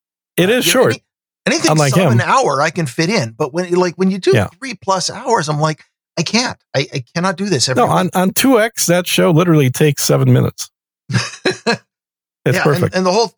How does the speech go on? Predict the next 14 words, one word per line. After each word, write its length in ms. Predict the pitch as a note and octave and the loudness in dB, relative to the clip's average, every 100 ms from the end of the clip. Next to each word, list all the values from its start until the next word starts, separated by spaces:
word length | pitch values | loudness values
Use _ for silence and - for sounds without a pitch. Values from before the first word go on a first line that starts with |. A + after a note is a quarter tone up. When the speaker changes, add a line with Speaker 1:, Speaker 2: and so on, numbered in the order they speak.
| _ _ - | _ _ -4
Speaker 2:
the 80 | G3 | 0
whole 140 | A3 | 0
thing 240 | F#3 G#3+ F#3+ | 0 0 0
is, 240 | C#3 B2+ | -2 0
you 80 | D#3 | 0
know, 180 | B2 C3 | 0 0
there's 220 | C#3 B2+ | 0 0
just, 280 | D#3 C3 - _ _ - | -2 -2 -6 _ _ -4
there, 140 | D3 D3 | -4 -4
there's 180 | B2 A#2+ | -6 -4
no 140 | C3+ | -4
question 320 | D3 C#3+ D3+ | -2 -2 -2
about 180 | D3+ A3+ | -2 -4
it. 100 | B2 | -6